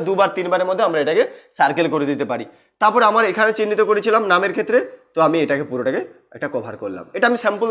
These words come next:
একটা দেখাচ্ছি, ঠিক আছে? তো তারপরে আবার যে যার নাম যেভাবে পড়েছে সেভাবে। একটা সার্কেলে অনেকে কি করে, যারা নতুন বুঝতে পারে না, তারা কি করে একটা সার্কেলের মধ্যেই আর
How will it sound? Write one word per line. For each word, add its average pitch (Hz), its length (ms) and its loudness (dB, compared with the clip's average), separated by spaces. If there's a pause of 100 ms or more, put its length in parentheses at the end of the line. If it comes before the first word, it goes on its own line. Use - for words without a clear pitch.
(120)
একটা 226 200 -2
দেখাচ্ছি, 156 320 -2 (100)
ঠিক 302 180 0
আছে? 254 120 -6 (680)
তো 165 60 2 (360)
তারপরে 208 260 4 (100)
আবার 196 180 4 (500)
যে 165 200 0
যার 185 200 2
নাম 175 100 4 (120)
যেভাবে 175 300 -2
পড়েছে 196 240 -2
সেভাবে। 131 240 -4 (400)
একটা 196 300 -2
সার্কেলে 180 420 2
অনেকে 180 260 -4
কি 196 160 -8
করে, 165 160 4 (380)
যারা 156 160 4 (120)
নতুন 202 240 0 (360)
বুঝতে 220 260 0 (100)
পারে 165 240 4
না, 127 60 0 (340)
তারা 151 220 4
কি 185 120 -12
করে 196 120 2 (200)
একটা - 280 -6
সার্কেলের 190 460 -2
মধ্যেই 165 320 0 (640)
আর 147 100 4